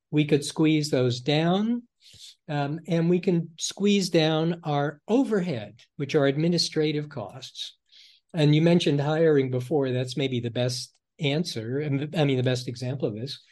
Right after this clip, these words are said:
So we don't spend any money on hiring. Uh, and here's a classic example of this. It's just crazy.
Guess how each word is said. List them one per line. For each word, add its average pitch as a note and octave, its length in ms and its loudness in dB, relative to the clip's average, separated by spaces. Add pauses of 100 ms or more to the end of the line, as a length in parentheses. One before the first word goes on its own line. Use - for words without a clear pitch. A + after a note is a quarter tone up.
(340)
So - 180 4
we G3+ 120 6
don't A3 160 6
spend G3 280 4
any F3 140 6
money D3+ 280 4
on C3 120 0
hiring. A2+ 520 -6 (640)
Uh, C#3 320 0
and D#3+ 180 4
here's G#3+ 280 4
a B2 140 -4
classic E3+ 600 2
example B2+ 560 0
of B2 100 -6
this. A2+ 240 -8
It's B2+ 100 -10
just - 280 -6
crazy. B2 600 0